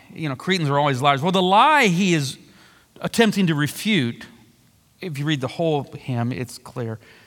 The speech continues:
is that there were, there were people in Crete saying that Zeus is mortal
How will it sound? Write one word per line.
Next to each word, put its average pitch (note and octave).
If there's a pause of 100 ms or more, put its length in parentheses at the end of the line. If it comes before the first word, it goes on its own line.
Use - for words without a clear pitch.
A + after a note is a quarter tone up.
(420)
is D#3+
that F#3
there A3
were, F3+ (280)
there F#3
were E3
people - (320)
in D#3+
Crete - (880)
saying F3+
that D#3
Zeus C#3 (840)
is C#3+
mortal D3